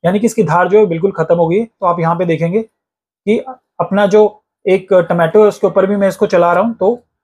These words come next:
इसमें tomato जो है वो cut नहीं रहा है। अब एक बारी हम इस नाइफ sharpener के अंदर इस चाकू को तेज कर लेते हैं और उसके बाद देखते हैं कि क्या कोई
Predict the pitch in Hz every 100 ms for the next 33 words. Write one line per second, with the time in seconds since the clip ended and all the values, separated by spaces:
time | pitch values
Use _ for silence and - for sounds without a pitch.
0 | _ 170 190 240 254 _ 175 160 196 180
1 | 185 170 170 180 180 175 160 135 - _
2 | _ - 190 220 220 233 226 214 - 202
3 | 175 170 175 190 175 190 185 196 180 190
4 | 185 - 170 160 - _ _ - 170 -
5 | 196 180 175 - 185 170 208 202 - 170
6 | 170 190 180 - 202 - _ _ 185 -
7 | 214 226 208